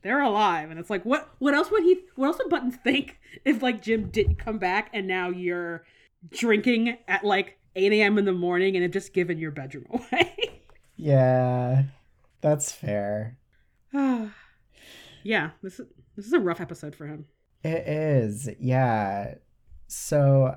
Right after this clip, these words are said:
Speaker 2: obviously, yes, he gives the room away. He's really regretting the decision to give the room away, which Lucius is, like, not kind about. And I fucking love that interaction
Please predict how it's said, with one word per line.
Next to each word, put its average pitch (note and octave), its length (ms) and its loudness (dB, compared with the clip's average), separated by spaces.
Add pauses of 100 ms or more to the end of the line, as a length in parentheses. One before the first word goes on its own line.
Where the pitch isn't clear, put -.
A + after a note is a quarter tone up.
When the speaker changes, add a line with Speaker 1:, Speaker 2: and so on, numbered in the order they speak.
(120)
Speaker 2:
obviously, C3 680 2
yes, G2+ 300 -8
he A#2+ 80 -4
gives A2+ 220 -6
the A2 60 -10
room B2 200 2
away. B2 400 0
He's A2 260 -6
really G#2 220 -10
regretting A#2 540 -4
the A2+ 80 -4
decision A#2+ 500 -6
to C#3+ 140 -6
give C3 180 -6
the B2 80 -4
room C3 180 -6
away, B2 240 -8
which B2 240 -6
Lucius C3 400 -2
is, C3 160 -4
like, C3+ 220 -4
not A#2 460 -4
kind B2 340 -6
about. C#3+ 400 -4
And D3 140 -4
I C3+ 100 4
fucking C3+ 580 -2
love A#2+ 220 -4
that C3 180 -2
interaction C#3+ 540 -4